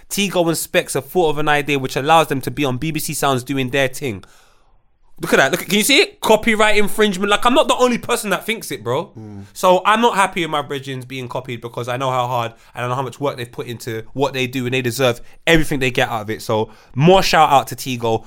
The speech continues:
Speaker 1: more shout out
Speaker 2: Yeah,
Speaker 1: to
Speaker 2: big up
Speaker 1: Specs.
Speaker 2: to them.
Speaker 1: I love you lot
Speaker 2: Come on.
Speaker 1: more than you know. Incredible, incredible duo.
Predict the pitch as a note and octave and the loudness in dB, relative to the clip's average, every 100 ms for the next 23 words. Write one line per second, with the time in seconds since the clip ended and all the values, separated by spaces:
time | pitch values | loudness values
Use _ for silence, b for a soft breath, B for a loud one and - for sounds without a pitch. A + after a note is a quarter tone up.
0 | B B2+ F#3 F3+ D#3 C#3+ C3+ C#3 - B2+ | B 4 6 6 4 4 4 0 2 2
1 | C3 C3+ B2 B2 C3+ D3 E3+ D3 D3 C3+ | 2 -2 -2 2 4 6 6 4 2 2
2 | B2 - - - _ - C#3+ E3 F3+ F3 | 0 -6 -18 -20 _ -8 0 6 6 6
3 | D#3+ D3+ D3 B2 F2 - - - - B2+ | 4 4 4 2 2 -6 -18 -18 -12 -10
4 | - F3 D#3 C3 A#2+ A#2 C#3+ B2+ B2 A2 | -2 0 0 -2 -6 -6 -6 -6 -8 -8
5 | A#2 G2 F2+ | -8 -8 -10